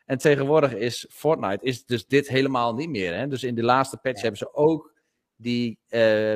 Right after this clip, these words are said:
Speaker 1: building aspecten eruit gehaald en is het alleen nog maar Battle Royale.
Speaker 2: Ja. Ja, en
Speaker 1: Maar
Speaker 2: dat heette inderdaad, wat Evil zegt, Fortnite Save the World. Ehm, ik had die vergelijking zelf nog niet gemaakt, maar het is wel de spijker op zijn kop, want qua gameplay, ja, even het hele perspectief is natuurlijk anders.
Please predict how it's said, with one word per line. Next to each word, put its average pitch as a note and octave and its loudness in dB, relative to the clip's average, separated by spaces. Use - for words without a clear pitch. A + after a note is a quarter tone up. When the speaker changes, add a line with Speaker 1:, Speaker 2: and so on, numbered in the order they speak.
Speaker 1:
building C3 0
aspecten G2 -8
eruit F2+ -8
gehaald F2+ -8
en A2 -6
is G#2 -6
het G2+ -18
alleen A#2 2
nog G#2 -2
maar G2+ 0
Battle G#2 -2
Royale. F#2+ -2
Speaker 2:
Ja. - -20
Ja, A#2+ -2
en C#3 2
Speaker 1:
Maar C3 6
Speaker 2:
dat C3+ 2
heette E3 2
inderdaad, D3 4
wat C#3 -6
Evil D3 -4
zegt, C3 0
Fortnite C#3 0
Save B2+ -2
the A2 -8
World. A#2 -4
Ehm, B2+ 0
ik C#3+ -6
had - 4
die E3 2
vergelijking D#3+ 0
zelf D#3+ 0
nog D#3+ -2
niet D3+ -2
gemaakt, C#3 -2
maar C#3+ 0
het C#3 -2
is C3+ -6
wel C#3+ 2
de C#3 -4
spijker C#3+ 0
op C3 -4
zijn A#2+ -8
kop, D3 -6
want B2+ 0
qua B2+ 0
gameplay, A#2+ 0
ja, G#2+ -6
even A#2 -8
het G#2 -8
hele A#2+ 2
perspectief - -4
is C3 -6
natuurlijk C3 -6
anders. C#3+ -2